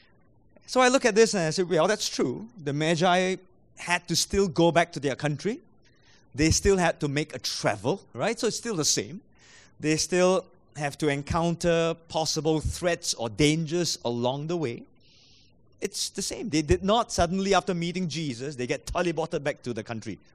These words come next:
Boom. And I looked at this and I said, "Is it true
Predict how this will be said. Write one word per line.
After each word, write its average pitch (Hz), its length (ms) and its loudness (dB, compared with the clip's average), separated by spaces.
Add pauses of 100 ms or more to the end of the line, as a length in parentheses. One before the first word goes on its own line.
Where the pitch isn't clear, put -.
Boom. 113 220 -6 (2000)
And 190 340 -8
I 190 80 -2
looked 214 220 -4
at 170 100 -4
this 185 160 -4
and 190 80 -6
I 170 100 -4
said, 180 240 -6 (560)
"Is 220 140 -10
it 262 120 -8
true 135 340 -8